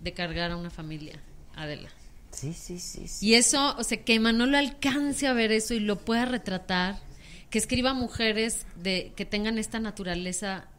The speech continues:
Speaker 1: fuerte y, y que va hacia adelante,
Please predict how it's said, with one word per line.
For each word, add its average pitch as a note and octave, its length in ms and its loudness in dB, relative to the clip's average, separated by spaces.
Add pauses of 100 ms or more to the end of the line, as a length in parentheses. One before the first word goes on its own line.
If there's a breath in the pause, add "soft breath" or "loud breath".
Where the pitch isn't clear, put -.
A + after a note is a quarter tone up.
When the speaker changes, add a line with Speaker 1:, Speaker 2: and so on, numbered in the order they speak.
(400)
Speaker 1:
fuerte G#3 840 -4 (560 loud breath)
y, F#3+ 380 -4
y F#3+ 140 -4
que F#3+ 140 -4
va G3 120 -2
hacia A#3 180 -2
adelante, F#3+ 680 -4